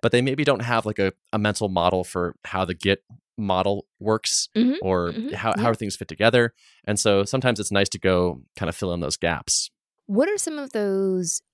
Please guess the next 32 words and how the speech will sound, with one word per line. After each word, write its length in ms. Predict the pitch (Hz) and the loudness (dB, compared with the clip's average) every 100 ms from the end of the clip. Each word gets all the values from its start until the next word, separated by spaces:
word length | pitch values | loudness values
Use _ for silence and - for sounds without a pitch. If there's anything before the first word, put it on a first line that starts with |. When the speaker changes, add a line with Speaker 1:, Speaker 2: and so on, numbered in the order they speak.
| _ _ | _ _
Speaker 2:
other, 680 | 196 208 202 196 190 185 185 | -2 0 0 -2 0 -2 -4
not 320 | 196 254 - | -4 -2 -2
language, 300 | - 196 196 | -4 -4 -2
not 160 | 202 202 | -2 -4
framework 280 | 185 180 175 | -4 -4 -6
specific 420 | - 180 175 170 | -8 -6 -6 -6
things 340 | 170 165 165 | -6 -4 -6
that 400 | - 165 170 - _ _ _ - | -4 -4 -4 -8 _ _ _ -2
new 220 | 214 403 | 2 2
developers 600 | 349 220 202 196 190 180 | 2 0 -2 -2 -2 -2
may 180 | 175 175 | -2 -2
not 400 | 170 165 170 - _ _ | -2 -2 -4 -8 _ _
know 420 | 170 165 160 180 190 | -6 -2 0 0 0
they 140 | 202 | -2
should 200 | - 240 | -4 -6
know 160 | 214 320 | -6 -4
about? 280 | 339 - - | -6 -8 -8
We 60 | |
talked 220 | - 175 175 | -8 -8 -8
about 180 | - | -10
testing, 640 | - 302 - 294 269 262 220 | -8 -8 -4 -2 -2 -4 -4
we 60 | |
talked 200 | 185 170 | -6 -8
about 200 | 170 160 - - - - | -8 -10 -12 -20 -20 -14
pairing, 320 | - 262 240 | -4 -2 -2
we 40 | 208 | -4
talked 180 | 190 | -6
about 200 | 196 175 | -6 -8
Vim. 300 | 185 202 208 - | -2 0 0 -2
Are 100 | 202 | -4
there 180 | 196 - | -4 -4
other 560 | 233 247 240 233 233 | -4 -2 0 0 -2